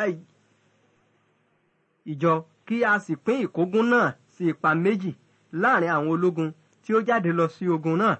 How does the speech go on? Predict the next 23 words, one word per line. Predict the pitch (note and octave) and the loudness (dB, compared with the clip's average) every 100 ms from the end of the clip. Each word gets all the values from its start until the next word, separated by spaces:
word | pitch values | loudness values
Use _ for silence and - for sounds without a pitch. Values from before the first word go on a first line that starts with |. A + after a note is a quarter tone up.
| - _ _ | -8 _ _
àti | - C#3+ | -12 -8
láàrin | D#3 F#3+ F#3+ D3 | -2 0 2 0
gbogbo | D3 C#3+ D3 C#3+ C#3 C#3+ - _ _ | -4 -2 0 0 -2 -6 -14 _ _
ìjọ. | C3 A#2 B2+ B2+ _ _ _ _ | -10 -4 -4 -4 _ _ _ _
Kí | A#3 | 0
o | A3+ | 0
sì | - D#3 | 0 -4
gba | E3 F3 F3 F3 _ _ | 2 2 2 -2 _ _
ohun | F#3+ G3+ G3+ | 2 4 4
idà | G3+ D#3 B2+ - _ _ _ _ _ _ _ _ _ _ _ _ | 2 -2 -4 -6 _ _ _ _ _ _ _ _ _ _ _ _
tí | G3+ | 0
Olúwa | F#3+ G#3 G3 | 2 2 2
lọ́wọ́ | G3 A3+ A#3+ | 2 2 4
àwọn | G3 E3+ E3+ | 4 2 2
ológun | F3+ F#3+ E3+ E3+ E3 _ _ - | 2 2 2 -2 -2 _ _ -4
tí | |
wọ́n | G3 F3+ F3+ | 0 0 0
jáde | G#3+ E3+ | -2 -2
lọ | D#3+ D#3+ E3 _ _ _ | -2 -2 -4 _ _ _
sí | - F3+ | -2 0
ogun | D#3+ D3+ F3 | 2 2 2
náà. | G#3 D3+ - _ _ _ _ | 2 0 -6 _ _ _ _
Ọ̀kan | D#3 - G3+ | -6 0 4